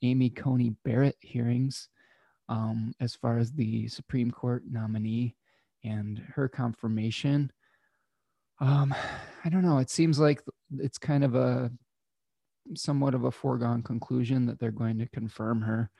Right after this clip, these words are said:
Um, it seems to me that from what I've read in the news is that, you know,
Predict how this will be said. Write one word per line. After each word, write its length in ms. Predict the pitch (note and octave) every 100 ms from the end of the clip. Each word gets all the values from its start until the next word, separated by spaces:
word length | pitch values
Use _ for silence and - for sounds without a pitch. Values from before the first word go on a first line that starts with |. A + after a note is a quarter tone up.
| _ _ _ _ _
Um, 220 | - A2 A2+
it 80 | -
seems 520 | - B2+ B2 A#2+ -
to 120 | -
me 300 | B2 A#2+ A#2+
that 260 | A#2+ A#2+ A2+ _ _ _
from 180 | B2+ A#2+
what 160 | B2
I've 220 | A#2+ G#2+
read 180 | A#2 A#2
in 140 | A2+ A2+
the 40 |
news 420 | G#2+ A2 A#2 A#2
is 120 | A#2 -
that, 200 | A2+ A2+ _ _ _ _ _ _ _ _ _ _ _
you 100 | C#3
know, 140 | A2+